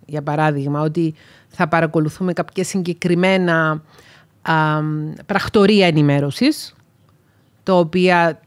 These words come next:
θεωρούμε με βάση την κρίση μας και τη γνώση μας ότι είναι αντικειμενικά, όταν πέφτει στην αντίληψή μας ένα news piece, ένα, ένα βίντεο για,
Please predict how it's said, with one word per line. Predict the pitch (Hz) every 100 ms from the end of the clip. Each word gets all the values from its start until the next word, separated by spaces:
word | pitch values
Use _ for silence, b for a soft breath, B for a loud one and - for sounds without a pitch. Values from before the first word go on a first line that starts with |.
| _ _ _
θεωρούμε | - - 196 180 170 196 190 175
με | 170
βάση | 160 175 -
την | 165 156
κρίση | 165 180 185
μας | 165 156
και | 185
τη | 165
γνώση | 151 160 165 175
μας | 156 151
ότι | - 170 165
είναι | 170
αντικειμενικά, | 170 160 156 147 139 185 277 381 _ _ _ _ _ _ _ _ _ -
όταν | 214 220 202
πέφτει | 180 196 -
στην | - 175 160
αντίληψή | - 151 151 180 180 165 - 147
μας | 143 135 - B B B B _
ένα | 185 185 175 160 151 147 135 _ _ _ _ _ _ _ _ _ - _
news | 185 196 214 - - -
piece, | 160 247 349 - - -
ένα, | 160 170 165 156 151 151 147 143 147 147 _ _ -
ένα | 165 165
βίντεο | 147 151 151 147
για, | 139 139